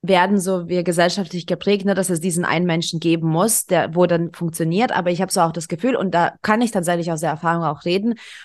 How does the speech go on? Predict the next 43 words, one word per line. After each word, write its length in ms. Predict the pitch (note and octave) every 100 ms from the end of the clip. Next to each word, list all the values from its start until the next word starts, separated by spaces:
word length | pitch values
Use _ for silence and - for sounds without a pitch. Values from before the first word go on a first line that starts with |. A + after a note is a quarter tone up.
| _ -
dass 280 | F#3 F3+
wenn 200 | F#3+ A#3+
man 200 | C#4+ A#3+
dann 140 | F#3 F3+
jemanden 380 | F#3 E3+ D#3+ D#3
doch 180 | F3+
findet, 580 | - E3+ D#3+ F#3+ A#3 -
der 120 | G3 F3
dann 440 | E3+ E3+ D#3+ D#3+ -
diese 300 | F#3 D#3+ F3 -
unterliegenden 760 | B3 E4 D4+ A#3 G#3+ F#3+ F3+ E3+
Themen 280 | A#3+ A#3+ F3+
bedient, 400 | D3 D3 C#3+ D3
ne, 220 | A#3+ C4+ _ -
sei 240 | D3 D#3
es 120 | F#3+
Sicherheit, 520 | G#3 G3+ E3 C#3 B2+ - -
sei 240 | - D#3+
es 160 | F3+ -
Liebe, 360 | F#3 F#3 D3+ -
sei 180 | F3 F3
es, 140 | F3
ne, 100 | B3+ D#4 -
irgendwas, 560 | A#3+ A#3 G3 F#3 D#3 F3
was 120 | E3
man 180 | E3 D#3
braucht, 520 | D3+ D#3 C#4 - - - - _ _ _ -
und 160 | G3+ G3
dann 160 | G3 A3
fängt 240 | G#3+ F#3+
man 160 | F#3 D#3+
an, 360 | F3+ F#3+ G3+ -
und 180 | F#3+
ich 140 | - -
glaube, 260 | G#3 G3+
da 160 | F3+ G3
fängt 300 | - G#3 G3+
so 80 | F#3+
eine 400 | F#3+ F3 - -
toxische 380 | F#3+ E3+ - F3
Beziehung 320 | D#3 - C4+ E3+
an, 180 | E3 D#3+
weil 360 | D#3 G#3 B3+